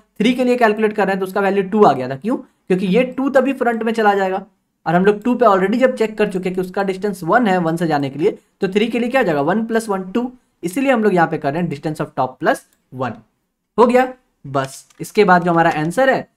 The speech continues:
वो आप निकाल लो कि मैक्सिमम कौन सा है, मैक्सिमम कौन सा डिस्टेंस है। अभी जो हम लोग distance of x कैलकुलेट किए वो है, या फिर हमारा पुराना वाला आंसर, दोनों में कौन सा मैक्सिमम है। जैसे ही आपको ये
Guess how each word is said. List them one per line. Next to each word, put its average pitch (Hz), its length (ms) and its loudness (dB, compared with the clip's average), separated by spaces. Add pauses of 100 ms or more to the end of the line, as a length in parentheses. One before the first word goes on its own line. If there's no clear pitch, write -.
(220)
वो 254 120 4
आप 254 220 6
निकाल 196 260 2
लो 196 100 -2
कि 196 100 -6
मैक्सिमम 180 680 -2
कौन 240 220 0
सा 233 160 2
है, 226 160 -2 (800)
मैक्सिमम 156 420 -2
कौन 254 180 0
सा 233 100 0
डिस्टेंस 170 380 -2
है। 135 60 -4
अभी 147 220 0
जो 165 120 2
हम 165 100 0
लोग 165 200 0 (260)
distance 165 380 0
of 180 240 -4
x 160 200 -8
कैलकुलेट 214 460 0
किए 220 140 4
वो 165 220 2
है, 247 280 2 (280)
या 226 180 4
फिर 262 160 0
हमारा 214 240 4
पुराना 165 400 2
वाला 151 220 2
आंसर, 123 260 -6
दोनों 156 240 -2
में 220 140 -2
कौन 165 260 -2
सा 202 140 -2
मैक्सिमम 135 580 -6
है। 120 80 -20 (360)
जैसे 180 260 -2
ही 240 60 0
आपको 214 240 0
ये 185 160 6